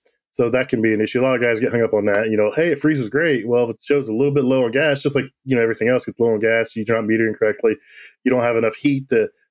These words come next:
melt that ice off, you'll have long, uh, harvest cycles and stuff like that. So just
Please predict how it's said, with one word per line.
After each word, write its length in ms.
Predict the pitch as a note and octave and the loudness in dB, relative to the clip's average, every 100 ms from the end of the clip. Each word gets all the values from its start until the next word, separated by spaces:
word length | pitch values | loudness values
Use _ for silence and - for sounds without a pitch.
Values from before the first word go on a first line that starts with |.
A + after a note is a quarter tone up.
| - | -6
melt 180 | B2+ | -2
that 140 | B2 A2+ | 0 0
ice 240 | A2+ A2+ | 0 0
off, 160 | A#2 A2 | -2 0
you'll 140 | A2+ | 0
have 240 | A#2 A2 G#2 | 0 0 -2
long, 460 | A2+ A2+ A2+ A2 - _ _ | 0 2 0 -2 -8 _ _
uh, 320 | A#2 G#2 G2 F#2+ | 0 2 0 0
harvest 340 | B2 A2+ G#2 | 0 0 -2
cycles 340 | A2 A2 G#2+ | -2 0 0
and 80 | G2+ | 0
stuff 240 | - A2 A2 | -2 -2 0
like 180 | G#2 | -2
that. 260 | - G#2+ G#2+ | 0 0 0
So 300 | - G#2 G2 - _ _ _ _ | 0 0 0 -4 _ _ _ _
just 240 | C#3+ C#3 | -4 -4